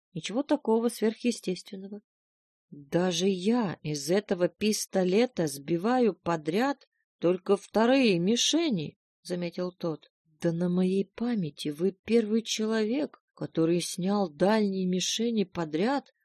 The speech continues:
причем не из автомата, а из пистолета, из которого сделать это попросту невозможно. Вы понимаете, что у вас талант?» «Никакого таланта, только усердие,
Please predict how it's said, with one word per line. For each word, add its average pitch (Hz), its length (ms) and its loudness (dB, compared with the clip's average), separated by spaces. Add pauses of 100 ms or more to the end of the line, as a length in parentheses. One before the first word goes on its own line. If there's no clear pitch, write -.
причем 165 460 -8
не 185 200 -2
из 175 100 -4
автомата, 185 800 -2
а - 100 -4
из - 240 -4
пистолета, 185 920 -2 (320)
из - 160 -10
которого 170 460 -4
сделать 233 640 2
это 170 300 -2 (100)
попросту 226 680 2
невозможно. 175 920 -2 (340)
Вы 180 340 0 (120)
понимаете, 196 720 -2
что - 260 -4
у 202 80 0
вас 202 380 -6
талант?» 233 680 -2 (680)
«Никакого 285 760 0
таланта, 233 1120 0
только 285 580 0
усердие, 285 920 0